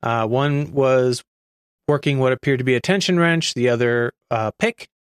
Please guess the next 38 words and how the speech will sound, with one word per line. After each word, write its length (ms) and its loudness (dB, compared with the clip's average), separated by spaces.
And 100 0
so 140 4
I 80 6
started 300 0
watching 300 0
the 40 -4
scene 220 0
a 80 2
little 180 2
closer. 500 0
He 80 2
asked 300 0
the 80 -2
girl 240 2
behind 340 0
him 340 0
for 840 2
a 20 -6
different 340 -2
pick, 440 -4
at 80 2
which 160 0
point 200 -2
he 80 -2
pulls 280 -2
out 160 2
the 80 -8
pick 240 -2
he 100 -2
has 380 0
using, 400 0
which 140 -4
was 100 0
a 60 2
hook. 400 0
However, 400 0
it 120 -2
appeared 320 0